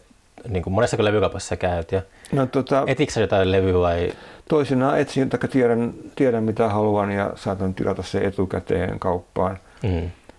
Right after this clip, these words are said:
Speaker 2: koska niitä nyt ei välttämättä oo sitten hyllyssä ihan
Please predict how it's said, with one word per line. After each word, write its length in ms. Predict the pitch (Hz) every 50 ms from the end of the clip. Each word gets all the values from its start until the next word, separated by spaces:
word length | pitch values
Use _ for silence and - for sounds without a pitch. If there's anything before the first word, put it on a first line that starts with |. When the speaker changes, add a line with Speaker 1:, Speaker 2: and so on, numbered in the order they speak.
| _ _ _ _ _ _ _ _ _ _ _ _ _ _ _
Speaker 2:
koska 260 | - - 90 - -
niitä 200 | 92 90 87 85
nyt 180 | 87 87 87 -
ei 180 | 95 92 82 82
välttämättä 580 | 87 82 - - 85 85 85 85 - - -
oo 180 | 82 90 87 82
sitten 500 | - - 90 - - - 101 98 107 - - - _ - - - - _ _ - - - - - - - -
hyllyssä 400 | 110 92 87 87 90 87 - - - -
ihan 180 | 92 92 95